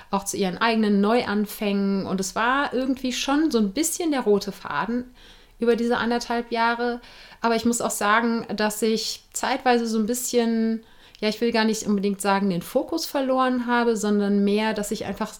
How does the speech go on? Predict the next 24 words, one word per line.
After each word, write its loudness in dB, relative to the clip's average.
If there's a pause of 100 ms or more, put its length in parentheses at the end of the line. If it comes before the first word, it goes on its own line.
(120)
Sachen -2
ausgetestet -6
habe, -10
Themen 2
ausgetestet -10
habe. -14 (1120)
Ich 0
habe 0
außerdem 2 (140)
die 0
Webseite 0
Happy -4
Planties. -4 (220)
Das 0 (280)
ist -2
ein 0
Online-Magazin, 0
wo -2
es -4
um -2
bewusstes -6
Leben -8
geht. -4
Und -2